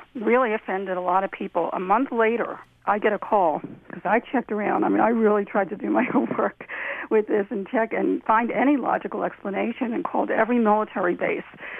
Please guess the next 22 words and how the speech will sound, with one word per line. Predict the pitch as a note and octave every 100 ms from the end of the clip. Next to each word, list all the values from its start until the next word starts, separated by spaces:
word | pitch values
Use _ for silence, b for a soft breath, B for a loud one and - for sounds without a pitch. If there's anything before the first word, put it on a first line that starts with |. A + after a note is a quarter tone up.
| B B -
I, | F#3 F#3+ G3
I | G3+ F3
finally | - G#3+ C#4 A#3+
get | F#3+ F#3+
the, | C4 -
get | - G#3+
a |
call | C4 A#3 - - G3 - _
a | -
month | F#3+ G#3 A#3+
after | A#3 G#3+ -
the, | A3 -
the | F#3+
U | F3+ F#3+ F#3+
S | G3 G3+
A |
Today | F#3 - F#3
article | F#3 G3 G3+
came | F3+
out. | F#3+
It | -
was | F3